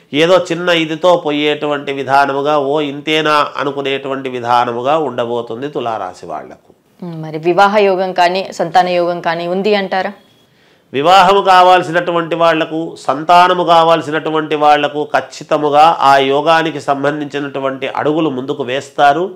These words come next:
Speaker 1: దానికి అనుకూలముగా ఉన్నది.
Speaker 2: ఉమ్, మరి అలాగే ఈ రాశి వారు చేసుకోవాల్సిన పరిహారాల గురించి తెలియజేస్తారా?
Speaker 1: పరిహారాలు అంటే ఎవరిని ఆరాధిస్తే మీకు మేలు జరుగుతుంది అని గనక మీరు అనుకుంటే, మీ ఇంటి దేవుడు ఎవరైతే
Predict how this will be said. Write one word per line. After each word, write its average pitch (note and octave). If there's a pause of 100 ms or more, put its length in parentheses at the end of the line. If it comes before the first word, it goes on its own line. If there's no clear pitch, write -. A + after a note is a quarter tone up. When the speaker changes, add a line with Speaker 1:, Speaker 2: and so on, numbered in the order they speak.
Speaker 1:
దానికి C3
అనుకూలముగా C3
ఉన్నది. G2+ (480)
Speaker 2:
ఉమ్, F3
మరి F#3+
అలాగే A3
ఈ -
రాశి G#3
వారు F#3
చేసుకోవాల్సిన E3+
పరిహారాల G3
గురించి F3
తెలియజేస్తారా? D#3+ (360)
Speaker 1:
పరిహారాలు F#3
అంటే E3+
ఎవరిని F3
ఆరాధిస్తే E3+
మీకు D#3+
మేలు D#3
జరుగుతుంది D3 (200)
అని C3+
గనక C#3
మీరు C#3 (120)
అనుకుంటే, C#3+ (180)
మీ D3
ఇంటి D3+
దేవుడు F3+
ఎవరైతే E3